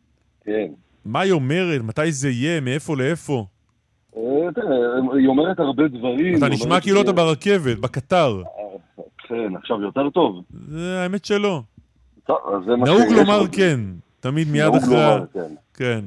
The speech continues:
Speaker 1: אה, תראו, מדובר על רכבת מקריית שמונה לאילת, דבר שמדברים עליו באמת, באמת עשרות שנים.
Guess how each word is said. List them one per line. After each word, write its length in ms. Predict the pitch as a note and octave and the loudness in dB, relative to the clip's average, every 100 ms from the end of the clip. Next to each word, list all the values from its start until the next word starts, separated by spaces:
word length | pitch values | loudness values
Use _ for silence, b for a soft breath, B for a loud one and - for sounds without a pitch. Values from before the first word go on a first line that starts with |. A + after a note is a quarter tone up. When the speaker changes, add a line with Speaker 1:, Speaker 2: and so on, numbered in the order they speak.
| F2+ - A2 | -12 -14 -6
Speaker 1:
אה, 420 | B2+ B2+ B2+ C3+ | -4 -2 -2 -2
תראו, 220 | G3 F#3+ D3 | 0 0 0
מדובר 240 | C3 C#3 | 2 2
על 140 | E3+ | 2
רכבת 400 | E3 C#3 D3+ D3+ | 0 -4 -4 -6
מקריית 420 | C#3+ D3 C3+ C#3 C3+ | -8 -8 -4 -4 -4
שמונה 400 | B2 A2+ A#2 B2 | -8 -8 -4 -4
לאילת, 520 | A#2 G#2+ G#2+ B2+ B2 | -4 -8 -4 -4 -4
דבר 140 | G#2 A2 | -6 -14
שמדברים 440 | G#2+ A2 G2+ G2+ A2+ | -10 -10 -8 -10 -8
עליו 180 | G#2+ G#2 D#2+ | -6 -6 -8
באמת, 680 | G#2 - G#2 G#2 B2 C3+ G2+ | -16 -12 -8 -4 -2 -4 -4
באמת 340 | G#2+ G#2+ A2+ G2+ - | -6 -4 -4 -8 -12
עשרות 240 | A2 A#2 | -6 -6
שנים. 540 | - G2+ G2 B2+ D#3 | -6 -8 -4 0 2